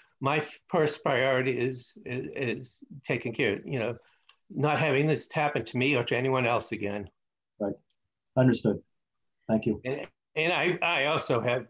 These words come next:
Speaker 1: you know, had a, I went to the, uh, to the clinic, the Winchester Clinic, to have my hand checked out. So they said they wouldn't put stitches in because of a dog bite. They don't generally put stitches on a, a, a bite, but it,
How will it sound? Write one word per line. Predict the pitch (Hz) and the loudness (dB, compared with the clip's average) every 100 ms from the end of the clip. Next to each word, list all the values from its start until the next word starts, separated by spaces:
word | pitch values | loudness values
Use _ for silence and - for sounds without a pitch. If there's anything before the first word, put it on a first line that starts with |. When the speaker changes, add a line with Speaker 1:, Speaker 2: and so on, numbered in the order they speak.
| - | -6
Speaker 1:
you | 170 | -4
know, | 110 | -2
had | 143 131 | 0 0
a, | 113 | -2
I | - | -2
went | 151 107 | -2 -4
to | - | -6
the, | 110 107 | -6 -6
uh, | 117 110 - | -6 -10 -10
to | - - _ _ - | -10 -10 _ _ -6
the | 110 | -6
clinic, | - 131 104 - - | -2 0 0 -2 -4
the | |
Winchester | 113 113 107 92 - | -2 0 -2 -4 -8
Clinic, | - 110 104 - | -4 -4 -4 -6
to | 104 | -4
have | 104 - | -4 -4
my | 104 95 - _ | -8 -8 -12 _
hand | 120 104 | -8 -6
checked | - 107 - | -8 -10 -8
out. | 110 - - _ _ _ _ _ _ - | -10 -10 -14 _ _ _ _ _ _ -12
So | 90 98 98 _ _ _ _ _ | -12 -12 -16 _ _ _ _ _
they | 123 120 | 0 0
said | 120 143 117 | 0 0 2
they | |
wouldn't | 107 127 - | 2 2 2
put | - - | -2 -4
stitches | - 151 - 120 | -2 -2 0 0
in | 120 120 113 | 0 0 0
because | 113 - 123 101 101 - - | -2 -2 -4 -4 -6 -14 -12
of | 123 113 110 _ - | -8 -8 -8 _ -6
a | 113 | -6
dog | 110 123 107 | 0 0 0
bite. | 101 98 - | -2 -4 -6
They | 107 | -6
don't | 101 104 | -6 -6
generally | - 123 107 - | -6 -6 -6 -10
put | - - - _ | -10 -10 -12 _
stitches | - - 110 117 110 | -16 -10 -10 -10 -10
on | 110 | -8
a, | 107 101 - 107 | -10 -14 -18 -14
a, | |
a | - 110 _ - - _ _ _ 127 - | -14 -16 _ -20 -20 _ _ _ -16 -10
bite, | - - | -10 -8
but | 127 | -8
it, | 117 | -6